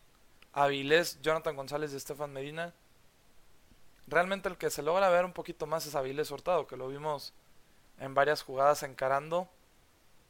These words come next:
Avilés, a diferencia de muchos, yo creo que es un gran jugador. Necesita mejorar un poquito ahí la definición. Pero si mejorara la definición, no te digo, no les digo que puede llegar a ser el Avilés Hurtado del dos mil diecisiete.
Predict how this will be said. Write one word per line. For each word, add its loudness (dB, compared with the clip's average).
Avilés, 4
a 4
diferencia -2
de -6
muchos, -8
yo -4
creo -2
que -6
es -8
un -10
gran -6
jugador. 4
Necesita 2
mejorar 6
un -2
poquito -2
ahí 6
la 2
definición. -2
Pero 4
si -2
mejorara 2
la 8
definición, 2
no -2
te 0
digo, 0
no 6
les 4
digo 0
que -4
puede 8
llegar 6
a 8
ser 0
el 4
Avilés 2
Hurtado 2
del -2
dos -6
mil -6
diecisiete. -4